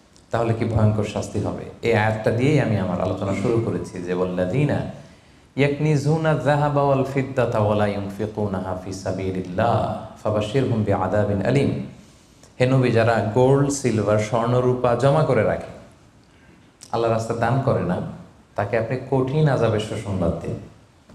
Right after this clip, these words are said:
আচ্ছা বলেন তো, আযাবের কি সুসংবাদ হয় না দুঃসংবাদ হয়? তারপরও আল্লাহ বললেন, "কঠিন আযাবের সুসংবাদ দিন।" তার মানে বোঝা গেল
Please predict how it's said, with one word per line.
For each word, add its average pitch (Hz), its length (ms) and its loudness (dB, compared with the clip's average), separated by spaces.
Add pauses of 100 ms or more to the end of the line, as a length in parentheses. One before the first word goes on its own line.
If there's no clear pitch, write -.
(1500)
আচ্ছা 123 160 -4
বলেন 127 240 2
তো, 131 80 4
আযাবের 147 480 4
কি 147 80 2
সুসংবাদ 151 560 2
হয় 143 260 4
না 107 120 4
দুঃসংবাদ 117 540 0
হয়? 82 140 -4 (1200)
তারপরও 131 560 -2
আল্লাহ 101 200 -2
বললেন, 104 300 0 (580)
"কঠিন 110 280 0
আযাবের 104 360 0
সুসংবাদ 107 580 -2
দিন।" 87 140 -4 (260)
তার 110 140 2
মানে 120 140 2
বোঝা 123 260 2
গেল 127 220 2